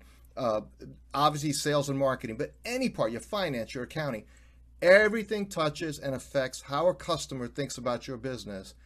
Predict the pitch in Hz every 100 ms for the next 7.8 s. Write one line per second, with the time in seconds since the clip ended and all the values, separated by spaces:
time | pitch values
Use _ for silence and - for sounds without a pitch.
0 | - - 143 165 185 175 165 170 165 151
1 | 180 175 175 180 170 175 196 - 120 113
2 | 120 - - - 160 160 175 202 196 156
3 | 165 170 - - 185 220 233 190 151 -
4 | - 190 160 135 - - - 135 139 147
5 | 156 147 147 147 - 139 127 117 143 135
6 | 127 123 143 139 110 107 - - 123 120
7 | 120 113 98 87 98 82 -